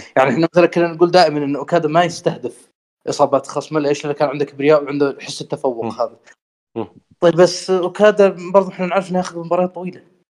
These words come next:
Speaker 1: إذا،
Speaker 2: لا،
Speaker 1: إذا يبي.
Speaker 2: ومو بس هذه، هذا حس التفوق المفروض انتهى بالفندور بعد
Speaker 1: <laughs> إيه،
Speaker 2: المباراة.
Speaker 1: إيه، يعني أنا
Speaker 2: يعني
Speaker 1: أقول
Speaker 2: خلاص. مم.
Speaker 1: وما في الصراع النفسي ما له قيمة هنا. لأن
Speaker 2: إيه.
Speaker 1: براين مكشوف قدامك.
Speaker 2: إيه.
Speaker 1: فه-، هذه، هذه يمكن،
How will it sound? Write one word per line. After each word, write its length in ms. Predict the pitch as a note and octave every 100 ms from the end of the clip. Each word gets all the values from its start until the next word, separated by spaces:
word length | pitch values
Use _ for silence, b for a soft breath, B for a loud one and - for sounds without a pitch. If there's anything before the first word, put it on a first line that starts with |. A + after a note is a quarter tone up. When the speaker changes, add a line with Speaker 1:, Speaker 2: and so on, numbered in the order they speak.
| _ -
Speaker 1:
إذا، 220 | A#2 A#2+
Speaker 2:
لا، 100 | A2+
Speaker 1:
إذا 140 | A#2+ A#2+
يبي. 300 | C3 C3+ C3+
Speaker 2:
ومو 760 | C3 C3 C3 C3 B2 B2 C3 E3
بس 260 | E3 -
هذه، 520 | D#3 C#3+ A#2 A2 B2+
هذا 120 | C#3+ C3+
حس 200 | D#3 C3+
التفوق 420 | - C#3+ D#3 C#3+
المفروض 320 | C3+ B2+ C3+
انتهى 400 | B2+ B2 C#3+ A2+
بالفندور 760 | G#2 G2+ _ _ G#2 G#2 G#2+ -
بعد 160 | G2+
Speaker 1:
<laughs> 60 | -
إيه، 180 | D#3 G3+
Speaker 2:
المباراة. 180 | D#3+ F#3
Speaker 1:
إيه، 160 | C#3
يعني 240 | A#2+ A#2 C3
أنا 20 |
Speaker 2:
يعني 240 | C#3+ D#3 F3
Speaker 1:
أقول 200 | D3 D3+
Speaker 2:
خلاص. 300 | B2+ - _ _ _ _ _
مم. 80 | B2+
Speaker 1:
وما 240 | D3+ F#3
في 220 | A#3+ A3 F3
الصراع 380 | - F3+ G#3
النفسي 280 | F#3 G#3+ -
ما 100 | E3
له 80 | F3+
قيمة 280 | - D3 A#2 B2+
هنا. 160 | A2+ _ _ _ _ _ _
لأن 280 | D3 D#3+ F#3
Speaker 2:
إيه. 100 | F3 E3+ D3+ - -
Speaker 1:
براين 280 | D3+ G3+ G3
مكشوف 360 | F3 - F3+ -
قدامك. 560 | C#3 C3+ A#2+ - - _ _ _ _ _ _ C3
Speaker 2:
إيه. 480 | A#2 B2 C#3 C#3 C#3+
Speaker 1:
فه-، 400 | - D#3+ F#3+ D#3+
هذه، 440 | E3+ F#3+ F#3 F3+
هذه 220 | F3+ F#3
يمكن، 540 | E3+ E3 E3+ D#3+ D3+